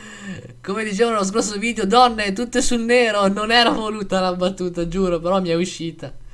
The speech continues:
E niente, comunque due stelle, cinquanta per cento. Il, mi serve l'elisir, forza, tirateglielo giù tutto.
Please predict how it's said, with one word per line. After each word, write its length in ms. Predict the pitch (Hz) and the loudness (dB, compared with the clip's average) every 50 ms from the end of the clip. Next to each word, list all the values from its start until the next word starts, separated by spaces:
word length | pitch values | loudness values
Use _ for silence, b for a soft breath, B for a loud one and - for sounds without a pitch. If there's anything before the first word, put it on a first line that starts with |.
| b b b b b b b b b b | b b b b b b b b b b
E 160 | - 160 175 | -8 -8 -6
niente, 340 | 185 175 170 170 160 151 165 | -4 -2 -2 -2 -4 -4 -4
comunque 260 | 185 208 190 180 175 | -6 -4 -2 -2 -2
due 180 | 180 196 202 | 0 0 -2
stelle, 400 | 196 - 190 196 202 208 190 175 | -2 -4 -4 -6 -4 -4 -4 -4
cinquanta 400 | 165 - 170 170 180 185 180 180 | -4 -6 -6 -6 -6 -4 -4 -6
per 140 | 180 185 175 | -6 -6 -8
cento. 160 | 175 175 - 156 | -10 -10 -12 -8
Il, 300 | 151 165 170 170 170 170 | -6 -6 -6 -4 -4 -6
mi 80 | 180 | -6
serve 260 | 185 - 226 226 226 226 | -4 -4 -4 -4 -4 -4
l'elisir, 600 | 226 220 214 202 190 185 214 214 196 151 135 135 | -6 -6 -4 -4 -4 -4 -4 -4 -4 -4 -6 -6
forza, 400 | - 180 185 170 175 - 156 143 | -4 -2 -2 -2 -4 -6 -8 -8
tirateglielo 460 | 147 147 160 165 170 190 196 190 175 | -6 -6 -6 -4 -4 -4 -4 -4 -4
giù 160 | 165 170 170 | -4 -6 -8
tutto. 480 | 170 165 156 151 151 - 135 123 135 | -8 -8 -10 -10 -12 -14 -16 -16 -16